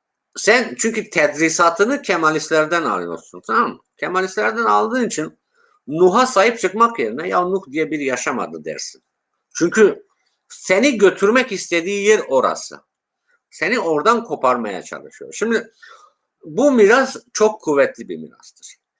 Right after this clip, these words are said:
Bu mirasa sen sahiplendiğin zaman, yani şimdi bu, sen bırak özgür olma, yani ben bundan vazgeçtim, hani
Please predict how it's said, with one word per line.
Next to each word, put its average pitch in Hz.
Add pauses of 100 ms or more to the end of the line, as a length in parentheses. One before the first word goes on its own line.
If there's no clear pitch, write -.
(400)
Bu 156
mirasa 147
sen 208
sahiplendiğin 175
zaman, 95 (160)
yani 196
şimdi 220 (720)
bu, 196 (460)
sen 226 (100)
bırak 147
özgür 127
olma, 247
yani 107
ben 113
bundan 143
vazgeçtim, 139
hani 98